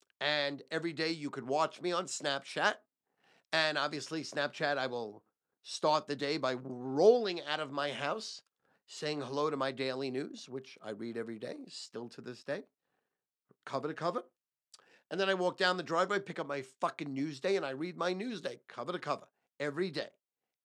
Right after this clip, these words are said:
Every day for going on thirty-five years. And then I say hello to my mailbox. I love my fucking mailbox. I love it. I love the mail. I love getting mail. I love mail!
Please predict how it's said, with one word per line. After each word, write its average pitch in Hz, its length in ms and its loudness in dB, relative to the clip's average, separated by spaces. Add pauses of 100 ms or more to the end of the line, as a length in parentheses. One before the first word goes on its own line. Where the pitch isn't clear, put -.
Every 214 480 6
day 175 600 6 (720)
for 156 480 6
going 151 280 2
on 139 520 2
thirty-five 120 520 -6
years. - 320 -18 (640)
And 262 160 4
then 294 300 4 (300)
I 202 60 4
say 208 180 2
hello 196 200 2
to 196 60 2
my 190 140 4
mailbox. 147 600 2
I - 20 2
love 139 180 0
my 139 140 0
fucking 135 300 -6
mailbox. 127 640 -6 (140)
I 117 80 -4
love 110 320 -6
it. - 60 -20 (360)
I 110 80 -14
love 147 280 -2
the 190 80 2
mail. 220 460 6 (280)
I 143 140 4
love 120 380 -8
getting 277 400 8
mail. 269 680 12 (420)
I 440 340 12
love 440 300 12 (100)
mail! 427 760 12